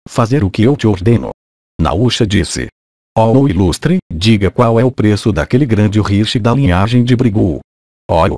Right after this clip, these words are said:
salve-me desta situação terrível, salve meu reino, e salve minha família. Se o santo Shyavana ficar zangado, ele destruirá os três mundos.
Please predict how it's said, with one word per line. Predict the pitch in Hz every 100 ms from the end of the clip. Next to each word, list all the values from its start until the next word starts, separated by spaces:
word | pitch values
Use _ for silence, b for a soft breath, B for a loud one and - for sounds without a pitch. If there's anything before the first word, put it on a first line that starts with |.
| -
salve-me | - - 113 113 110 104
desta | 110 117 -
situação | - 135 143 123 - 117
terrível, | 104 101 127 101 76 58 -
salve | - 113 117 110
meu | 107 98
reino, | 90 90 78 60 -
e | 113
salve | - 117 117 110 107
minha | 107 110
família. | - 95 117 73 58 - _ _ _ _
Se | - -
o | 135
santo | 131 101 98 131
Shyavana | - 117 87 101 98
ficar | - 156 107 104
zangado, | 104 95 98 80 - -
ele | 110 123
destruirá | 120 143 - 123 104 85 87
os | 95
três | - 104 120
mundos. | 113 98 67 60 -